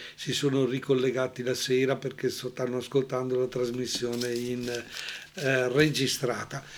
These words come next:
Bene, eh, in diretta abbiamo parlato dell'intelligenza artificiale, dei suoi, delle sue capacità di scrivere articoli,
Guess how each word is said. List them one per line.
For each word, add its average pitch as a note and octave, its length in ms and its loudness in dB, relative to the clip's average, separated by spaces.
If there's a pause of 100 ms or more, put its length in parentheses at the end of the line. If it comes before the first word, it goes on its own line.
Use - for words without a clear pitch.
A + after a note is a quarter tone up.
(260)
Bene, F3+ 720 12
eh, C#3+ 200 2 (560)
in C3+ 140 -2
diretta D#3 460 6
abbiamo C#3+ 320 6
parlato C#3 640 4
dell'intelligenza C#3 880 2
artificiale, D#3 800 0 (320)
dei C#3 260 6
suoi, C#3+ 640 6 (880)
delle C3+ 180 0
sue D#3+ 240 8
capacità C#3 580 2
di C3 140 0
scrivere C#3+ 580 4
articoli, D3 840 2